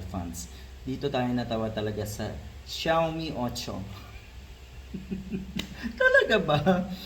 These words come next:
Pwede naman kayong mag-isip ng pangalang Pinoy, yung hindi talaga paghihinalaan. Di ba? Kahina-hinala talaga itong mga ganitong klaseng pangalan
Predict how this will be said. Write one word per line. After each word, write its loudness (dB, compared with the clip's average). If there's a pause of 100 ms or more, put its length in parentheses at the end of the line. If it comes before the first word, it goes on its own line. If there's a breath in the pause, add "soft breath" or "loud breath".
(400 loud breath)
Pwede 4
naman 0
kayong 6
mag-isip -2
ng -4
pangalang 4
Pinoy, 4
yung 6
hindi 2
talaga 2
paghihinalaan. 4 (240)
Di -4
ba? 4 (320)
Kahina-hinala 4
talaga 2
itong 0
mga 2
ganitong 2
klaseng 2
pangalan 4